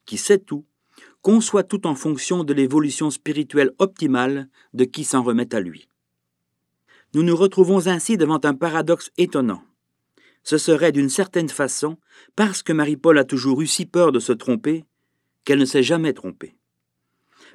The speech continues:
Parce qu'elle s'est toujours fiée à Dieu Père et Fils et à Marie Immaculée plus qu'à elle-même, il est advenu en effet que Marie-Paul a transformé sa crainte de faire erreur en possibilité, pour Dieu,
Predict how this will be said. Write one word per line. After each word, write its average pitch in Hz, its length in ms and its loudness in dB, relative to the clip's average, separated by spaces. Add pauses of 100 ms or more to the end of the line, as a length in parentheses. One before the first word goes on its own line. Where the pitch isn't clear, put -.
Parce 175 200 -2
qu'elle 185 160 2
s'est 175 140 0
toujours 214 400 0
fiée 170 300 4
à 160 80 0
Dieu 147 220 2
Père 160 340 4
et 135 80 0
Fils 151 380 -6
et 135 80 2
à 131 80 4
Marie 143 280 0
Immaculée 131 480 0
plus 165 200 -8
qu'à 127 200 0
elle-même, 139 540 -2 (640)
il 131 120 2
est 143 160 4
advenu 165 440 0
en 151 120 2
effet 143 240 0
que 143 120 0
Marie-Paul 131 440 0
a 127 80 -2
transformé 147 920 -2 (260)
sa 123 200 -6
crainte 175 420 -2
de 127 140 2
faire 120 280 0
erreur 147 440 0
en 120 80 0
possibilité, 139 920 -4 (220)
pour 185 220 0
Dieu, 131 320 0